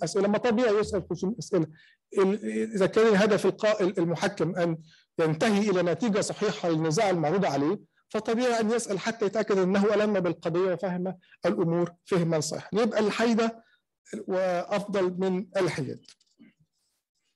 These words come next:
الحيدة بقى تستلزم موقفاً إيجابياً.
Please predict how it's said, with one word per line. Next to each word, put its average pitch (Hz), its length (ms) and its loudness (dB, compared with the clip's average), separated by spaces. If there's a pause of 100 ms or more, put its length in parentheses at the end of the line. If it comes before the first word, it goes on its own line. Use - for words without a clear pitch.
(360)
الحيدة 233 440 2
بقى 233 220 4
تستلزم 226 540 0
موقفاً 254 420 -2
إيجابياً. 240 520 -2